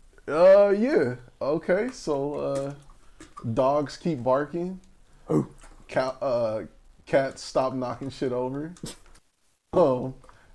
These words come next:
Speaker 1: cows keep milking. <laughs>
Speaker 2: Shout out Doja Cat.
Speaker 1: And, um, let's see. Uh, uh, what you call it? Uh,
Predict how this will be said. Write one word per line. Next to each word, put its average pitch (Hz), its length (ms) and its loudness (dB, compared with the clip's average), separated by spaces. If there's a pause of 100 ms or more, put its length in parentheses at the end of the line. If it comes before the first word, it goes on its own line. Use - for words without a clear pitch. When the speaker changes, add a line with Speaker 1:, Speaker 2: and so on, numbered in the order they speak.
(140)
Speaker 1:
cows 123 600 -2
keep 139 300 -8
milking. 143 600 -6 (460)
<laughs> - 500 -20
Speaker 2:
Shout 156 240 4
out 127 160 -4
Doja 127 280 -10
Cat. 123 280 -14 (520)
Speaker 1:
And, 123 240 -2
um, 117 880 -2 (920)
let's 120 220 -10
see. 110 360 -6 (880)
Uh, 117 680 -4 (280)
uh, 113 280 -4
what 113 400 -6
you 135 60 -6
call 120 260 -2
it? 117 100 -4
Uh, 110 300 -6